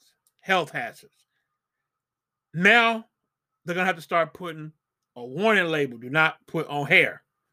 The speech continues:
because they know people don't have enough common sense and are smart enough to read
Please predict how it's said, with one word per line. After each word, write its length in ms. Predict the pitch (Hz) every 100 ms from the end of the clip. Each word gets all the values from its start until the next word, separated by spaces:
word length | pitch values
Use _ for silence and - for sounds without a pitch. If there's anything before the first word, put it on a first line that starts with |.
| _ _ _ _ _ _ -
because 320 | 160 190 147
they 140 | 170
know 200 | 170 170
people 240 | 170 180 160
don't 120 | 165
have 160 | 170 160
enough 200 | 165 -
common 340 | - 190 185
sense 500 | 180 - 240 175 - - _ _ _ _ _ _ _ _
and 140 | 165 165
are 140 | 151
smart 560 | - - 240 277 254 196
enough 440 | 175 147 143 - _ _ _ _ _ _ _
to 100 | 202
read 280 | 135 135